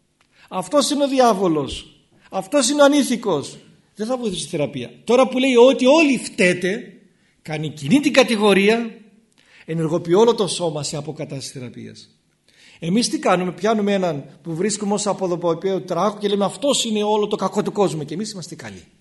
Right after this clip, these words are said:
Δεν θεραπεύεται κανείς. Αν όμως αισθανθούμε ότι το πρόβλημα είναι και δικό μας πρόβλημα, είναι κοινή η κατηγορία, τότε είναι πιο εύκολη η θεραπεία. Τι είναι αυτό; Εκκλησιαστική συνείδηση. Εκκλησιαστική συνείδηση δεν είναι τα κεράκια που θα ανάψει, μετάνοιες και τα τυπικά.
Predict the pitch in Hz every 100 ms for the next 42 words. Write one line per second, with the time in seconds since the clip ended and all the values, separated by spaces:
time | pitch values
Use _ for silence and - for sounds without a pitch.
0 | _ _ _ _ _ _ _ _ _ _
1 | _ _ _ _ 180 185 160 160 175 233
2 | 247 147 - _ _ - - - 147 160
3 | 196 285 294 254 220 196 180 277 262 240
4 | 214 202 220 254 262 208 180 185 233 359
5 | 294 - 208 185 156 147 151 214 240 -
6 | _ - - 175 165 - 147 170 320 285
7 | 233 202 170 151 160 180 - - _ _
8 | - 147 160 151 - 160 156 156 139 -
9 | 131 120 123 110 98 _ _ _ _ -
10 | 302 294 190 226 247 180 175 170 151 -
11 | 156 - 147 196 - 160 180 135 120 -
12 | - _ _ - - 277 269 262 247 233
13 | 226 254 320 311 311 247 202 165 143 143
14 | 143 147 - 160 151 143 165 160 - 151
15 | 131 123 139 143 131 -